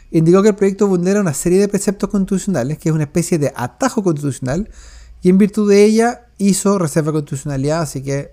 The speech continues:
nuevamente vuelve todo al T C, que debe estar súper contento con estos proyectos que <laughs> están llegando.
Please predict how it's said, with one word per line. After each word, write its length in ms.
nuevamente 680
vuelve 220
todo 200
al 120
T 100
C, 300
que 240
debe 160
estar 160
súper 280
contento 400
con 140
estos 200
proyectos 500
que 100
<laughs> 80
están 260
llegando. 380